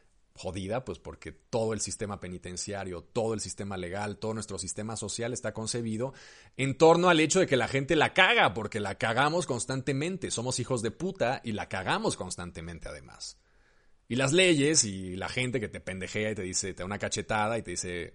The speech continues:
"Ponte en línea, pendejo, porque la acabas de cagar", y ya tú dices, "Ay, sí es cierto, perdón. Este, ya, perdón, ya me,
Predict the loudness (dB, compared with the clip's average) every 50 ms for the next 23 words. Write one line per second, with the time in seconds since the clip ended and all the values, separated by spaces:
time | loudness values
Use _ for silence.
0 | -12 -10 -8 -6 -6 -6 -4 -4 -2 -2 -2 -4 -4 -6 -6 -6 -6 -6 -6 -6
1 | -4 -4 -4 -4 -4 -6 -6 -6 -6 -6 -6 -6 -6 -6 -4 -4 -4 -4 -6 -8
2 | -12 -16 _ _ _ _ _ _ _ _ _ _ -8 -6 -6 -6 -6 -10 -8 -8
3 | -8 -8 -10 -12 -14 -14 -14 -14 -14 -14 -18 -18 -20 -20 -20 -20 -20 -20 -20 _
4 | _ _ _ _ _ -20 _ _ _ _ _ _ _ _ -18 -16 -16 -16 -16 -16
5 | -16 -14 -14 -14 -14 -16 -18 -20 -20 -20 -20 -20 -18 -18 -18 -16 -14 -14 -14 -14
6 | -16 -18 -18